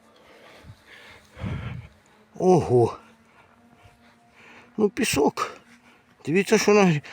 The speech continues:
А дощ був, зверху земелька мокра, а під низом суха. Ну так, гр-, ямки копає хороші.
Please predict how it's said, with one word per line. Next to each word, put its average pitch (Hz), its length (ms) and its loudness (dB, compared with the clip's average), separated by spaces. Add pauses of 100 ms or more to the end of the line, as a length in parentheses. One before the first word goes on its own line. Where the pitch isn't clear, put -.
(180)
А 185 120 4
дощ 233 300 4
був, 220 400 6 (500)
зверху 190 520 4
земелька 196 440 4
мокра, 202 400 6
а 180 40 2
під 202 140 -2
низом 233 320 4
суха. 214 440 2 (4000)
Ну 151 160 6
так, - 380 0 (1120)
гр-, 151 320 0 (800)
ямки 185 520 4 (400)
копає 208 540 6 (720)
хороші. 180 680 6